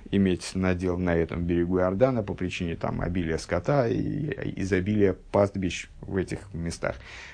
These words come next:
А другие три были размещены уже в земле Израиля, там вот, значит, в, в, в нынешнем, внутри Иордании как бы. Но ведь до этого несколько десятилетий евреи странствовали по пустыне,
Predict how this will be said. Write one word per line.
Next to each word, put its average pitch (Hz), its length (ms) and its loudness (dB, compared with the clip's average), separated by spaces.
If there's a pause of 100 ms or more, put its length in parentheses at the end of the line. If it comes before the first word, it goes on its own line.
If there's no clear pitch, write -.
(260)
А 98 300 6
другие 110 480 2
три 131 240 6
были 123 240 6
размещены 107 640 2
уже 113 300 2
в 107 60 2
земле 98 420 4
Израиля, 90 420 2
там 78 220 -2
вот, - 260 -8 (420)
значит, - 300 -16
в, 87 320 -2
в, 95 320 -4
в 113 40 4
нынешнем, 110 600 4
внутри 120 500 6
Иордании 95 560 2
как 127 240 2
бы. 185 140 0 (3500)
Но 135 260 10
ведь 110 360 4
до 131 260 8
этого 95 380 6
несколько 107 520 4
десятилетий 104 880 4
евреи 104 680 4
странствовали 101 600 4
по 98 160 2
пустыне, 104 720 4